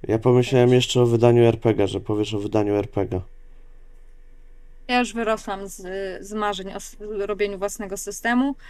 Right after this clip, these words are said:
Speaker 2: Ja uważam, że jest na tyle dużo systemów obecnie w Polsce. I jeśli chodzi o mechanikę, i jeśli chodzi o, y, lore, że ja dla, ja o-, dla siebie osobiście coś znajdę.
Speaker 1: A nie, to ja pomyślałem po prostu, żeby,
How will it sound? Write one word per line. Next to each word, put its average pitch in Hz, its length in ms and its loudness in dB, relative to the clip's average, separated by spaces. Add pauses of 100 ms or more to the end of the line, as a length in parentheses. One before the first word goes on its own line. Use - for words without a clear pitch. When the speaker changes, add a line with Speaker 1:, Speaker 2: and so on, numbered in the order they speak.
(160)
Speaker 2:
Ja 226 140 0
uważam, 226 320 -4
że 220 80 -6
jest 214 140 -4
na 220 120 -4
tyle 339 300 2
dużo 262 240 -4
systemów 202 560 -6
obecnie 202 400 -8
w - 40 -20
Polsce. 185 380 -10
I 277 120 -2
jeśli 311 240 -4
chodzi 247 200 -2
o 233 40 -2
mechanikę, 208 540 -8
i 226 80 -4
jeśli 330 240 -4
chodzi 320 260 -4
o, 277 360 -2
y, 233 140 -4
lore, 233 340 0 (1400)
że 240 240 -4 (260)
ja 349 140 4 (280)
dla, 311 80 -6
ja 523 320 2
o-, 311 100 -2
dla 262 200 -4
siebie 427 220 0 (120)
osobiście 494 460 -8 (480)
coś 294 220 -4
znajdę. 175 400 -10 (300)
Speaker 1:
A 170 100 4
nie, 196 160 10
to 151 100 6
ja 175 100 8
pomyślałem 170 440 6
po 156 80 -4
prostu, 156 280 2
żeby, 147 580 6